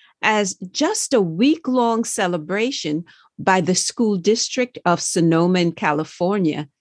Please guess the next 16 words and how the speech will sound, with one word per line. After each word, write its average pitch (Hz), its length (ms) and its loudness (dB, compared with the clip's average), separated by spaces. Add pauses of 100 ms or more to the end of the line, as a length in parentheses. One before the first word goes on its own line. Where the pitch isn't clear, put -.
(180)
in 185 180 4
nineteen 185 500 2
seventy-eight? 196 800 -2 (1300)
Well, 190 340 0 (260)
that's 160 320 0
where 170 320 2
it 175 120 -2
had 180 400 0
its - 240 -6
humble 180 340 0
beginnings. 196 800 -2 (1500)
It 269 160 2
later 277 300 4
caught 208 300 2
on 185 340 2
in 185 220 0